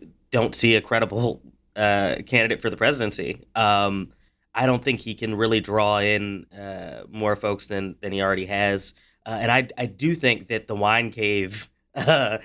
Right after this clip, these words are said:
uh, kinda, uh, attack that, that Warren, um, levied at him is, is gonna be damaging, because I do think that there are a lot of voters who don't understand the process. And, uh,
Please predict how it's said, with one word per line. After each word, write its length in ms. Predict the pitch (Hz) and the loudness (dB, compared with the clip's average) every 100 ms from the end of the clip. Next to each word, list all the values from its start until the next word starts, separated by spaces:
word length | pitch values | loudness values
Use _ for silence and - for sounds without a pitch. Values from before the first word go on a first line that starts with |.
| - _ _ 131 | -14 _ _ -2
uh, 280 | 123 107 104 | 0 2 0
kinda, 520 | 120 107 104 101 80 80 - - _ 107 | 2 2 2 0 -2 -10 -20 -20 _ -12
uh, 80 | - | -8
attack 460 | 120 120 120 110 - | -8 2 2 2 -2
that, 260 | 104 98 - | -10 -10 -8
that 140 | 104 | -8
Warren, 520 | 98 101 101 98 98 - | -2 0 0 0 -2 -6
um, 400 | 98 95 92 90 - 110 | -6 -6 -8 -14 -12 -4
levied 220 | 101 101 | 0 2
at 100 | 101 | 2
him 160 | 101 | 2
is, 160 | 98 95 - - - | -2 -6 -16 -20 -4
is 160 | 165 | 0
gonna 200 | 180 202 | 4 2
be 200 | 170 160 | 4 2
damaging, 720 | 131 147 180 165 107 98 101 | 2 2 2 2 0 -2 -4
because 420 | 110 110 127 123 - | -6 -2 2 2 2
I 120 | 120 | -2
do 280 | 98 127 147 | -2 0 0
think 300 | 147 131 98 | 2 -2 0
that 220 | 120 - | -4 0
there 140 | 110 95 | -2 2
are 240 | 120 127 | 4 4
a 60 | 120 | 2
lot 200 | 107 107 | 2 0
of 80 | |
voters 440 | 98 101 101 104 - | 0 0 0 0 -4
who 100 | 104 | -8
don't 320 | 117 143 - | 0 0 2
understand 520 | 139 117 - 113 107 | 0 0 0 0 0
the 60 | 98 | -2
process. 680 | 98 92 - 67 67 - - - _ - | -8 -10 -10 -12 -12 -14 -16 -20 _ 0
And, 500 | 120 113 110 110 - _ _ _ _ | 2 4 2 -2 -8 _ _ _ _
uh, 120 | 127 | -6